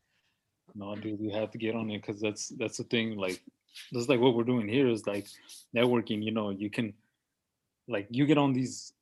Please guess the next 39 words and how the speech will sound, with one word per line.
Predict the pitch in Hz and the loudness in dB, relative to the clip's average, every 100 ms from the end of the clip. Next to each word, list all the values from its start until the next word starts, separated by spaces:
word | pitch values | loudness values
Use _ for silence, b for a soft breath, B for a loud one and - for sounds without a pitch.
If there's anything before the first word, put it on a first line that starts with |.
| - | -10
these, | 120 104 - | -8 -8 -2
uh, | 110 101 95 98 _ _ _ _ _ _ - | 0 0 -2 -10 _ _ _ _ _ _ -8
like, | 113 107 | -6 -2
chats, | - 123 151 139 | 2 4 4 2
and | 120 117 | -2 -2
I | 117 | -2
was | 127 | 2
on | 131 120 | 2 2
one | 117 | 2
yesterday | 113 127 - 120 113 | 0 0 0 0 0
that | 107 | 0
there | 110 | -2
was, | 110 104 - - | -2 -4 -8 -8
like, | 123 110 | -6 0
other | 117 123 | 2 0
contractors | 123 123 117 117 120 113 | -2 -4 -2 -2 -2 -4
from | 113 | -6
here | 110 | -6
to | 104 | -6
Texas, | - 127 - 117 - b b _ | -2 -4 -2 -8 -8 b b _
from | 120 | -4
here | 117 120 | 0 2
in | 113 104 | 0 -2
Texas, | - 120 - 104 | -2 -2 -2 -2
there | 107 | -2
was | 110 104 | 0 0
a, | 101 98 - _ b b b _ _ _ _ | 0 -2 -8 _ b b b _ _ _ _
there | 113 | -4
was, | 110 104 110 - | -2 -4 -6 -2
like, | 101 - | -2 -2
two, | - 135 131 120 - _ _ _ | -2 0 2 2 -2 _ _ _
two | - 143 123 | -2 0 2
roofing, | 117 127 - 131 131 123 - _ 127 | 0 0 2 4 2 -2 -10 _ -2
uh, | 113 104 95 _ - | -2 -2 -8 _ -4
contractors | 123 120 120 117 127 123 - _ _ _ _ _ _ _ _ | -4 0 -2 0 -2 -2 -10 _ _ _ _ _ _ _ _
that | 110 98 | -4 0
have, | 104 98 - - | -2 -2 -10 -8
you | 110 | -4
know, | 101 | -4